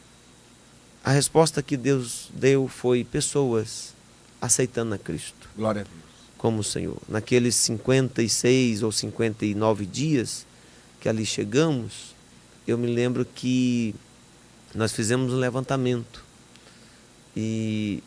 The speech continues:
Speaker 1: tinha, nesses poucos dias, cento e noventa e três vidas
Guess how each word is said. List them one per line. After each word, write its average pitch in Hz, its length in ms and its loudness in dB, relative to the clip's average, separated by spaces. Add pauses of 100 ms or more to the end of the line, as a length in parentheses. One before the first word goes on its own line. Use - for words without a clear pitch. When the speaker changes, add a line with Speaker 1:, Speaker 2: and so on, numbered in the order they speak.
(160)
Speaker 1:
tinha, 120 680 -2 (220)
nesses 110 360 0
poucos 127 440 0
dias, 123 380 -2
cento 151 680 0 (280)
e 131 60 2
noventa 120 420 2
e 110 40 -2
três 110 360 -2
vidas 107 640 -4